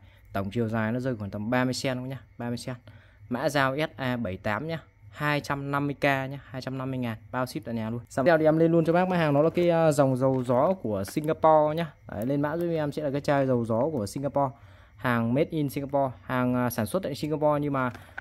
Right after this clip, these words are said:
xuất cho thị trường Mỹ nhá. Đây, đấy, xuất cho thị trường Mỹ. Hàng này thì, à, cam kết với các bác là hàng dầu gió chuẩn chính hãng và hàng bên em thì là hàng xách tay nhá. Đấy, hàng, à, chuẩn chính hãng, hàng xách tay rất là xịn sò, ok luôn.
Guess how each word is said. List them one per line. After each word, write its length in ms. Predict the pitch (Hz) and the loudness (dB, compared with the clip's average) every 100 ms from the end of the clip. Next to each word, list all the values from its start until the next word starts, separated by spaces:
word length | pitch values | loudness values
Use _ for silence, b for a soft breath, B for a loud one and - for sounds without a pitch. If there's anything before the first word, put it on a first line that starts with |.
| B | B
xuất 200 | - 185 | -2 0
cho 160 | 160 147 | 2 0
thị 180 | 156 139 | 0 0
trường 300 | 135 123 127 | 0 2 0
Mỹ 220 | 226 247 | 0 -2
nhá. 120 | 196 156 139 | -2 -4 -6
Đây, 160 | 131 117 - - | -6 -6 -16 -10
đấy, 160 | - | -8
xuất 120 | 117 156 | -6 -4
cho 140 | 151 139 | -4 -6
thị 120 | - | -6
trường 140 | 117 | -4
Mỹ. 160 | 135 175 | -2 -2
Hàng 200 | 151 139 | 0 0
này 120 | 139 | 0
thì, 160 | 131 131 | 0 0
à, 260 | 131 131 127 B B B - | 0 -2 -6 B B B 2
cam 220 | 156 160 | 4 4
kết 140 | 190 | 0
với 140 | 185 180 | 0 0
các 80 | 175 | 0
bác 180 | 180 | 0
là 100 | 175 | 0
hàng 400 | 135 127 127 123 | 0 2 2 2
dầu 220 | 123 127 120 | 2 2 2
gió 280 | 120 151 | 0 0
chuẩn 260 | 185 113 104 | 0 -2 -2
chính 180 | - 143 | -4 -4
hãng 320 | 170 185 170 | -4 -6 -4
và 120 | 131 | -4
hàng 220 | 120 120 | -2 -2
bên 100 | 135 | 0
em 140 | 143 139 | -2 -4
thì 80 | 143 | -6
là 160 | 147 | -6
hàng 320 | 135 123 117 | -6 -2 0
xách 220 | - 185 - | 0 -2 0
tay 260 | 147 143 | 0 0
nhá. 120 | 151 151 | -4 -8
Đấy, 160 | - 107 | -10 -8
hàng, 340 | 123 117 117 | -4 -4 -4
à, 160 | 117 113 - b b - | -6 -8 -10 b b -6
chuẩn 140 | 101 | -4
chính 140 | 123 | -4
hãng, 80 | 156 | -6
hàng 160 | 160 127 | -6 -6
xách 160 | 147 | -6
tay 300 | 139 135 131 | -4 -2 -2
rất 160 | 123 202 | 0 0
là 80 | 147 | -2
xịn 220 | - 127 | -4 -8
sò, 180 | - 117 | -6 -4
ok 260 | 120 123 | -4 -4
luôn. 240 | 135 131 | -2 -2